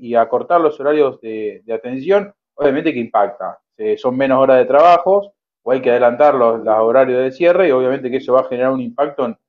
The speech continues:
en toda la cuestión comercial. Pero que uno de los rubros que mayor castigo va a tener, o, o, o el, o se va a sentir un mayor, este, esta modificación horaria, es el gastronómico, obviamente, con la restricción de circular, porque,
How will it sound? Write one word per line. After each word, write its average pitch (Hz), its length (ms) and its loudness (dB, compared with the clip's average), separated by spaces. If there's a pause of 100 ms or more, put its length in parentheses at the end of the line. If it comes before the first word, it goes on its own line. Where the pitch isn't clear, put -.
(240)
en 117 120 -16
toda 156 140 0
la 135 120 2
cuestión 113 360 -4
comercial. 101 520 -8 (580)
Pero 151 220 2
que 165 180 4
uno 185 220 2
de 180 80 4
los 165 160 2
rubros 180 300 4
que 117 160 -2
mayor 135 800 -2 (100)
castigo 156 480 -4
va 147 120 6
a 147 60 0
tener, 147 400 0
o, 110 60 -8
o, 113 220 -6
o 113 240 0
el, 113 180 -4
o 110 80 -6
se - 100 -12
va 143 100 6
a 151 40 0
sentir 151 260 -6
un 139 80 0
mayor, 131 440 0 (400)
este, 120 840 -2 (100)
esta 131 200 -8
modificación 120 680 -8
horaria, 170 260 2
es 135 60 -2
el 131 100 -8
gastronómico, 120 680 -4
obviamente, 120 560 -8 (320)
con 156 160 -2
la 156 60 4
restricción 165 440 0
de 175 320 0
circular, 120 640 -2 (720)
porque, 131 640 -4